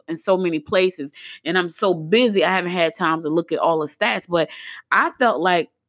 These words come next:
being on Amazon was a great place to be. Now, I talked about being on Roku the other day, and I'm gonna be on Roku.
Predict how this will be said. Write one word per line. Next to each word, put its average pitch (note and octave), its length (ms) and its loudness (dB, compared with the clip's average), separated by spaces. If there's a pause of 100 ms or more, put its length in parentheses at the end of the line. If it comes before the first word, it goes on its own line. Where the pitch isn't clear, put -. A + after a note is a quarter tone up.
(540)
being A3 220 4
on G3+ 140 0
Amazon G3 400 -2
was D3+ 120 -4
a C#3 60 -6
great E3+ 300 0
place E3 240 -2
to E3 80 -18
be. F#3 120 -2
Now, E3 220 2
I F3+ 60 0
talked C#4+ 320 0
about F3 320 2
being F#3 160 0
on D#3+ 160 0
Roku F3+ 300 2
the F3 100 -4
other D#3 160 -4
day, F#3 160 2
and F3+ 80 2
I'm F3+ 100 2
gonna G#3 200 2
be F3+ 120 2
on D#3+ 160 0
Roku. E3+ 460 0